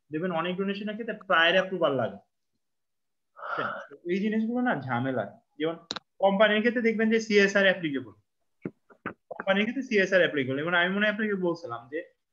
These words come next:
কোম্পানিগুলো কি করে, এ, যে বিভিন্ন, বিভিন্ন যে, বিভিন্ন প্রতিষ্ঠানগুলোতে ডোনেট করে, আর ইনকাম ট্যাক্স অথরিটি কি করে,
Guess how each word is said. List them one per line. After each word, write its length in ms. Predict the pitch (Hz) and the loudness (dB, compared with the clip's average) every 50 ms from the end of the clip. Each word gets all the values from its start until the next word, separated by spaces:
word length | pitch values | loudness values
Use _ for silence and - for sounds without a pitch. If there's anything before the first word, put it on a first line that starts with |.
| _ _ | _ _
কোম্পানিগুলো 600 | 180 185 190 190 196 196 202 214 208 233 247 247 | 0 0 2 4 2 2 2 0 0 0 0 2
কি 140 | 226 247 233 | 2 0 2
করে, 260 | 240 226 208 165 131 117 117 - - _ _ _ _ _ _ _ _ _ _ _ _ - | 4 4 4 4 4 2 -2 -6 -12 _ _ _ _ _ _ _ _ _ _ _ _ -4
এ, 100 | 139 131 | -4 -2
যে 320 | 131 143 139 131 123 123 | 2 2 2 2 2 0
বিভিন্ন, 500 | 131 151 165 170 190 196 208 185 143 131 | 0 0 2 2 4 4 4 4 2 2
বিভিন্ন 380 | 139 151 165 165 185 190 202 202 | 2 2 2 4 4 2 4 2
যে, 180 | 202 - 151 | 2 2 0
বিভিন্ন 400 | 147 156 165 165 180 185 208 208 | 0 -2 0 0 2 0 0 0
প্রতিষ্ঠানগুলোতে 600 | 202 190 190 185 - 202 196 202 202 202 196 208 | -2 -8 -10 -8 -10 -10 -10 -4 -4 -2 0 0
ডোনেট 400 | 185 156 165 156 147 143 139 - | 0 2 2 2 2 2 -2 -2
করে, 180 | - 131 110 101 - - _ _ _ _ _ _ | -4 -4 -4 -4 -6 -10 _ _ _ _ _ _
আর 240 | 113 120 131 135 160 | -2 -2 0 0 0
ইনকাম 280 | 170 185 190 202 196 | 0 2 2 2 2
ট্যাক্স 180 | 196 208 202 220 | 2 0 0 0
অথরিটি 320 | 220 226 226 226 226 233 220 | 2 2 2 2 0 -2 -4
কি 120 | - 214 214 | -4 -4 0
করে, 220 | 214 208 214 | 2 2 2